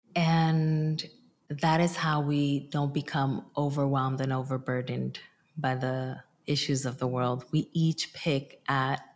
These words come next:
a specific area that we'd like to focus our efforts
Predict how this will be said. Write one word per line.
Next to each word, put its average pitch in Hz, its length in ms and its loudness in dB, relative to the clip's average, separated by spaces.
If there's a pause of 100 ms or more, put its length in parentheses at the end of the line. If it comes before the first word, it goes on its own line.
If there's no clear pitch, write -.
(220)
a 139 60 0
specific 143 640 -4
area 139 380 0
that 135 180 0
we'd 135 220 0
like 131 220 -2
to - 80 -12
focus - 440 -6
our 123 180 -2
efforts 190 580 -6